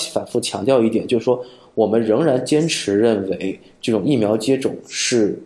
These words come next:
早预防、早控制，是吧？你防，防范于未然，这永远都是一个，如果说有明确的这个预防效果的时候，那么我们仍然推荐大家去接种疫苗的。我们做这样，今天这样一期节目，也并不是说啊，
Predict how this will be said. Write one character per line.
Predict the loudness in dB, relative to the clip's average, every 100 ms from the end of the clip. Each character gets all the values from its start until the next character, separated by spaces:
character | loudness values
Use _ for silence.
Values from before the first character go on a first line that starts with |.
| -18 _ _ _ _ _ _
早 | -4 0
预 | -2
防、 | 0 -2 -2 -6 -10
早 | -8 -4
控 | -2 -2
制， | -2 -6 -8
是 | 0
吧？ | 0 0 -8 -2
你 | 0 0 -4 -12
防， | 0 0 0 -6 -10
防 | -4 0
范 | 2 2
于 | 2
未 | 4 4
然， | 2 -2 -8
这 | 0 2
永 | 4 2
远 | 2
都 | 0
是 | 0 0
一 | 2
个， | 0 0 -8
如 | 0 0
果 | 2 0
说 | 2
有 | 2 2 -4 -14 _ _ _
明 | -2 0
确 | 2 2 2
的 | 2 0 -2 -6 -12 -14 -4
这 | -2
个 | 0 -4 -8 -4
预 | 0
防 | 0 2
效 | 2
果 | 0 -2
的 | -8
时 | -10
候， | -4 -4 -4 -14 -4
那 | 0
么 | 2 0 -6 -14 -4
我 | -2
们 | 2
仍 | 2
然 | 2 2
推 | 0
荐 | -2 0
大 | -2
家 | -2 -4 -8
去 | -14 -6 -4 -2
接 | -4 -2 0
种 | 0 -2
疫 |
苗 | -4 -4 -8
的。 | -10 -16 -20 -2
我 | 0
们 | 0
做 | 2 2
这 | 4
样， | 2 2
今 | 2 2
天 | 2
这 | 4
样 | 2
一 | 2
期 | 0
节 | -2 0
目， | 0
也 | 0
并 | 0 0
不 | 0
是 | -6 -6
说 | 0 0
啊， | 0 -2